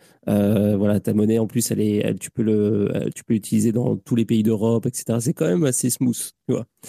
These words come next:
Et genre, euh, quand t'es en Afrique, par exemple, c'est, c'est carrément un autre délire. Genre, t'as des, t'as des monnaies. Alors, je sais pas comment ça se passe au niveau du franc C F A, mais on a vu avec le naira, et cetera, euh,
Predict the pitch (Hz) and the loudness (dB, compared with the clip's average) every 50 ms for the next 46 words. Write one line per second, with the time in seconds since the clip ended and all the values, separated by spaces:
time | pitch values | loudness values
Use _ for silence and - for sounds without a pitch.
0 | - - - - - 120 120 120 127 123 123 120 117 117 113 110 107 104 101 101 | -20 -20 -18 -6 -2 0 0 2 2 2 0 2 2 2 2 2 2 0 0 0
1 | 101 101 101 101 101 101 101 101 101 - 120 117 - 135 117 110 110 107 - - | 0 0 0 0 0 0 0 -2 -2 -2 -4 -2 0 0 0 2 2 0 0 -2
2 | 147 147 - 113 113 120 131 - - 104 104 104 104 - - 98 - 127 107 113 | -4 -2 0 0 0 0 0 0 0 0 0 0 -2 -2 -4 -4 -4 -2 -2 0
3 | 113 113 113 - 110 110 107 107 101 110 110 104 110 110 - - - - - 101 | 0 0 0 0 0 0 0 2 2 0 2 2 0 0 -2 -6 -10 -6 -2 0
4 | 101 104 98 - 107 101 101 107 104 101 98 87 101 98 101 107 104 104 107 110 | 0 0 0 0 -2 0 2 2 2 2 2 0 0 0 0 2 2 2 2 2
5 | 113 113 113 110 107 104 104 113 113 107 - - - 113 101 127 - 123 113 107 | 2 2 2 2 2 2 0 0 -2 -2 -2 -2 -2 0 -2 -2 -2 -2 -2 0
6 | 117 101 - - 117 113 - - 117 110 113 104 104 107 95 95 - - - - | -2 -2 -2 -2 -4 -4 -2 -2 0 2 2 2 2 0 -2 -2 -6 -6 -6 -6
7 | 110 - 113 104 - - 127 127 120 113 107 107 107 104 110 113 107 101 - - | -4 -2 -2 -2 0 0 0 2 2 2 2 2 2 2 2 2 0 0 0 -2
8 | 101 101 107 107 104 110 113 113 113 113 107 - 117 - 113 107 110 113 110 107 | 0 0 0 0 0 0 0 2 2 0 -2 -2 -4 -2 -2 0 0 0 0 0
9 | 107 107 | 0 -2